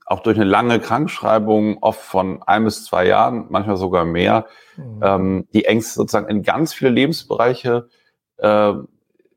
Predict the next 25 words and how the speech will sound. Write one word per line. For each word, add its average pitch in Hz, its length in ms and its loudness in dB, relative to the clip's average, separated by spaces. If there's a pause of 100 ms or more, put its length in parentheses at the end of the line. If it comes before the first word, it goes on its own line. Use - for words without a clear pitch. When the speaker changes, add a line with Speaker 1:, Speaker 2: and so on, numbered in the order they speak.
(380)
Speaker 1:
reinentwickelt 110 560 2
haben, 110 240 2
die 104 180 -2
auch 92 180 -2
elementar 101 720 0
sind, 143 260 -6
wie - 120 -6
zum 95 220 -8
Beispiel, 95 600 0 (440)
dass - 560 -4
aufgrund 90 400 -2
verschiedener 101 480 -2
Ängste - 280 -6
der - 140 0
Arbeitsplatz 107 540 0
gar 95 140 2
nicht 101 120 -4
mehr 95 260 0
aufgesucht 92 600 -4
wird, 92 340 0
ne, 107 220 -4
weil, 92 500 2
weil 90 260 4
das 90 300 -2
sozusagen 87 720 -2